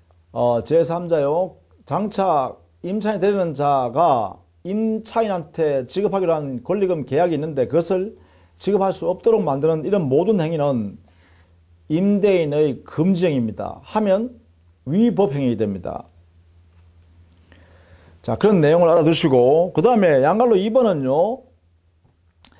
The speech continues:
정당한 사유, 즉 거절할 수 있는 사유가 되는 거죠. 즉 권리금 지급에 대해서 거절해 버릴 수 있는 그러한 내용이 될 수 있어요. 그게 양갈로 이 번에 있어요. 임차인이 주선한 신규 임차인이 되는 자가 보증금 차임을 지급하는 자력이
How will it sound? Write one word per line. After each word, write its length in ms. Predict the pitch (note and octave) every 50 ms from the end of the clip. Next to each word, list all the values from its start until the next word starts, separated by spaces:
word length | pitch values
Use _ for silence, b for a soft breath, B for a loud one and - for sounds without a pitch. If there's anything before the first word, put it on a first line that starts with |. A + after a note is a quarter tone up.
| b b b b b b
정당한 500 | - - B2+ E3 G3+ G#3+ A#3+ B3 A3+ G#3
사유, 160 | D3+ E3 D3
즉 260 | B2 F#3 F#3 - - - _ _ _ _ _ _ _
거절할 440 | - - C3+ F3 G#3 G#3+ C4+ C#4 C4
수 100 | G3 F#3
있는 180 | F3+ E3 D3+ B2+
사유가 320 | C#3 C#3+ D#3 E3 D3+ C3+
되는 240 | - B2 C#3 D3+ D3+
거죠. 480 | D3 D3+ C3 A#2+ A#2 A2+ A#2+ C3+ C#3 C3
즉 200 | F#3 F#3+ F#3 - b b b b
권리금 760 | - F3+ A3+ B3+ B3+ A#3 G3 G3+ F3+ E3+ D#3+ D3 C3+ B2 A2+ - _ _ -
지급에 520 | - - G3+ G3+ A#3 A3+ F#3 G3+ F#3+ E3
대해서 680 | C#3 D3 C#3 C3+ C#3 - D3+ D3+ C#3+ B2+ A2+ G#2 F#2 - - _ -
거절해 420 | - C3+ F3+ F#3+ B3+ B3 A3+ G3
버릴 120 | E3+ E3+ D3
수 100 | A#2+ C3+
있는 400 | B2+ B2+ B2+ A#2+ A2 G#2 G#2 G#2+
그러한 400 | - D#3+ F3 D#3 C#3 B2+ A2+ A2
내용이 480 | A#2+ C#3+ F3+ G#3 G3 F3 C#3 A#2 - - -
될 100 | C3+ C#3+
수 140 | - - B2+
있어요. 480 | - - - G#2+ G2+ G2+ F#2+ - - -
그게 360 | - B2 B2+ F3 E3+ D3+ A#2 -
양갈로 340 | A#2 A#2+ C3+ D3 D3 C3+
이 140 | B2 B2 C#3
번에 220 | D3 E3+ E3 C#3 A#2+
있어요. 640 | G2+ - - G#2+ G#2+ A#2 C#3+ F3+ A3+ C4 C4 - b b b b b b b b b
임차인이 560 | - F#3+ G#3+ A3+ A3+ A3+ - A#3+ A#3+ A3 F#3
주선한 520 | E3+ F#3+ E3 F3+ F#3 F#3 E3+ D#3+ D3+ C#3
신규 340 | C3 - - F3 F#3 F3+ F#3+
임차인이 420 | F3+ F3 G3 G3+ F#3+ G3+ G3+ G3 E3
되는 280 | E3+ E3+ E3 D#3 D3+
자가 440 | C3+ D3 C#3 B2+ D3+ D3+ C3+ A#2+ -
보증금 460 | - A#2+ C3 C#3 E3 F3+ F#3+ A3 A3+
차임을 320 | A3 - G3 G#3 G3+ F#3 D3
지급하는 340 | - F3+ F3 F3 E3+ D#3+
자력이 320 | C#3+ B2+ C#3+ E3 F#3 E3+